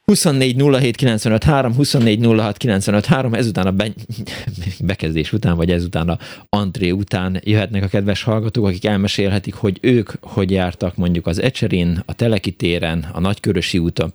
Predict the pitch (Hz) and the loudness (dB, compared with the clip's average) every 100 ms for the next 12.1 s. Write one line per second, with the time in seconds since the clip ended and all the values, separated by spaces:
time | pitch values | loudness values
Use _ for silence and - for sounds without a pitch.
0 | - 69 95 95 - - 90 85 104 98 | -10 -10 -4 -2 -2 -4 -4 -2 -4 -6
1 | - - - - - 104 131 117 107 104 | -10 -18 -18 -10 -6 0 2 2 0 -2
2 | 101 98 104 95 104 98 98 95 85 85 | 0 2 2 2 0 0 0 -2 0 -2
3 | 82 85 85 85 85 80 - 80 85 85 | 0 0 0 -2 -2 -2 -2 -2 -2 -2
4 | 80 80 82 - 82 - 80 82 85 90 | -2 -4 -6 -4 -6 -4 -2 0 -2 -2
5 | 85 78 87 87 82 95 - 87 82 87 | -2 0 0 -2 -2 -4 0 0 0 0
6 | 82 87 85 90 - - - - 104 - | -2 -2 -2 -4 -14 -18 -14 0 0 2
7 | - - 101 95 98 98 98 98 110 98 | 0 0 2 2 2 2 0 0 0 0
8 | 104 101 98 101 104 95 98 95 92 95 | 2 0 0 0 0 2 2 0 0 0
9 | 92 92 101 95 85 98 90 131 123 110 | 0 0 0 0 2 0 2 4 2 0
10 | 92 - - - - - - 110 92 - | -4 -12 -20 -20 -20 -12 0 0 0 0
11 | 101 - 98 90 90 87 90 90 87 90 | 0 2 2 2 0 0 0 0 0 0
12 | 87 | -2